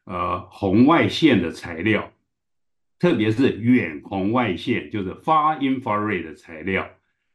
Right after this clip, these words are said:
那这个材料呢，是叫做所谓的二六族半导体，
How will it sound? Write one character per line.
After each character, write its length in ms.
那 80
这 60
个 80
材 300
料 320
呢， 280
是 300
叫 180
做 140
所 220
谓 120
的 140
二 320
六 320
族 340
半 280
导 240
体， 400